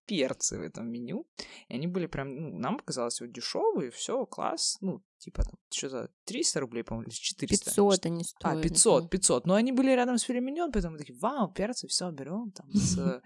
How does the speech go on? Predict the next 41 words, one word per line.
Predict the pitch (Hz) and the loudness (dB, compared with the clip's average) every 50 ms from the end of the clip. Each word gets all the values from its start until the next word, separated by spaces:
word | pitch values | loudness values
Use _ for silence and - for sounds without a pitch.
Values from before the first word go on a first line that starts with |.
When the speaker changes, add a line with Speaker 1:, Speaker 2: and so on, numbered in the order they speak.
| - - - - - - - | -18 -20 -20 -20 -20 -20 -20
Speaker 2:
<laughs> | - - - - - - - - | -20 -20 -20 -20 -20 -20 -6 0
Speaker 1:
сыром». | - - - - - 190 226 247 254 233 202 170 147 - - | 4 4 6 6 6 4 4 4 4 4 4 2 0 -2 -4
И | - 156 | -2 2
реально | 160 180 185 175 151 | 4 4 4 4 2
приносят, | - 156 147 160 220 240 - 180 | 0 0 0 2 2 2 2 0
короче, | - 151 151 - - 143 | -2 -2 -2 0 -2 0
два | 131 120 143 175 | 2 2 2 2
перца. | 180 - 156 147 135 135 - - 135 | 2 2 2 2 2 4 2 0 0
Ну, | 110 127 | -2 -4
то | 131 - 170 | -2 0 2
есть | 151 147 - | 2 2 0
вот | - 185 208 - | 0 -2 -2 -2
купились. | - 285 - - - 156 135 120 127 139 - - - - - | -2 -4 -4 -4 -6 -6 -4 -4 -4 -4 -6 -8 -10 -10 -6
Привет. | - 190 190 151 127 127 123 - | -2 -2 -2 0 -2 -2 -4 -4
Потому | - - 147 | -8 -6 -4
что | 139 - - 151 | -4 -4 -4 -6
мы | 151 156 - | -8 -6 -4
так... | - 131 - | -4 -4 -4
я, | - - 135 139 147 151 196 180 | -4 -4 -4 -4 -2 0 0 0
я | 156 160 160 | 2 2 0
так | - 147 - | 0 -2 0
посмотр-, | - 147 - - 165 143 | 2 2 2 2 0 -4
посмотрела, | - 160 - - 180 185 - 349 330 | -4 -2 -2 -2 -2 -4 -2 -2 -2
думаю: | 214 165 151 143 | -2 -4 -6 -8
«Так, | 139 135 - | -10 -8 -6
ну, | 165 165 | -6 -6
это | 170 - 143 | -6 -6 -6
дорогой, | 131 147 175 165 330 370 311 | -4 -4 -4 -2 0 -2 -2
это | 190 | -2
дорогой, | 143 - 143 151 240 254 | -4 -6 -2 0 0 0
а | 185 | 2
перцы, | - - 240 359 - 208 175 | 2 2 2 2 2 0 0
в | - | -2
принципе, | - 180 233 302 - - - 180 | -2 -2 0 0 -2 -4 -4 -6
нормально, | 151 143 139 147 143 143 160 170 165 139 | -6 -6 -6 -4 0 0 0 0 0 -2
ничего | 127 127 131 - - - 123 123 127 - | -6 -6 -6 -4 -4 -4 -2 -4 -2 0
так | - 254 - | 0 0 0
смотрятся | - - 175 139 143 - - 127 - - - | 0 -2 -2 -2 -2 -2 -2 -2 0 2 4
среди | - - - 131 120 - - - | 4 4 2 0 -2 2 4 4
этих | - - - - - | 4 2 0 -2 -4
позиций». | 120 127 127 - - - - - - | -4 -4 -4 -6 -2 0 0 0 0